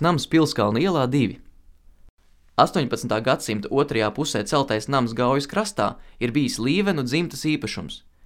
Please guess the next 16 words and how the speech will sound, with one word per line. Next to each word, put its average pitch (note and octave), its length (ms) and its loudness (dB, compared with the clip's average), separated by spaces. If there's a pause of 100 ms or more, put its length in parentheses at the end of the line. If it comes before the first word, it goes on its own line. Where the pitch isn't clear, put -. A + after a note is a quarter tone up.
(280)
Divdesmitā C#3+ 600 0
gadsimta D3+ 420 -4
sākumā G3 460 -2 (340)
tas C#3 160 -2
ticis - 320 -4
pārbūvēts, B2+ 640 2 (160)
pagrabstāvā A#2 640 2
ierīkojot A2+ 560 2
tā A2 160 4
laika A#2 320 0
higienas A#2+ 400 -2
prasībām A2 480 0
atbilstošu G#2+ 640 -2
mazgājamo A2+ 500 2
telpu. A2 460 0 (500)
Mājā D3+ 400 4